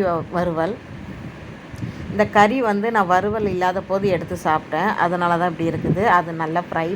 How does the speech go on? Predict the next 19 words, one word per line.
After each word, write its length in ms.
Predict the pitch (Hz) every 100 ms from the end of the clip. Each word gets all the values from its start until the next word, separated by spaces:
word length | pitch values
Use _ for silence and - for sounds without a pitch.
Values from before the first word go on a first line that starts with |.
| 190
பண்ணது, 280 | 170 147 160
அதை 120 | 156 151
காமிச்சது. 540 | 156 160 160 165 160 208 330 - - - - 202
இது 80 | 202
அதுக்கு 220 | 185 190 180
முன்னாடி 280 | 175 180 180 165
எடுத்தது. 420 | 151 - 156 156 202 240 -
இதை 120 | 196 196 175
பார்த்தவங்க, 540 | 180 190 190 175 170 170 220 -
இந்த 140 | 185 170
வீடியோ 200 | 175 185 185
ஃபுல்லா 300 | 180 190 190 190
பார்த்தவங்க 480 | 165 165 170 165 165 196 262 - - - 185
ஒரு 120 | 196 180
லைக் 240 | 175 180 -
போட 140 | 165 160
மறக்காதீங்க. 600 | 156 160 170 160 156 160 170 190 180
கமெண்ட்ஸ் 420 | 175 196 202 -
பண்ணுங்க, 300 | 156 156 151